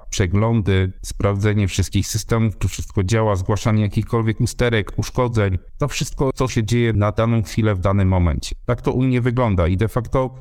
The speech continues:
nie staram się utrudniać ludziom życia. To tak jak mówię, narzędzie pracy. Ono ma działać, ma być sprawne. Nadużycia wszędzie się zdarzają.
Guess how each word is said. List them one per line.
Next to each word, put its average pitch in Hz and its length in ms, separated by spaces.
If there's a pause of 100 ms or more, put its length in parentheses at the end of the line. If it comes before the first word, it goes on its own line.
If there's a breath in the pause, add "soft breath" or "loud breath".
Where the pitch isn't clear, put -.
nie 135 180
staram 117 360
się 107 240
utrudniać 131 560
ludziom 98 380
życia. 87 320 (160)
To 196 120
tak 170 140
jak 156 120
mówię, 110 220
narzędzie 120 440
pracy. 117 360 (100)
Ono 123 240
ma 117 140
działać, 90 480
ma 101 220
być 92 220
sprawne. 127 520 (180)
Nadużycia 135 720
wszędzie 110 380
się 90 120
zdarzają. 80 460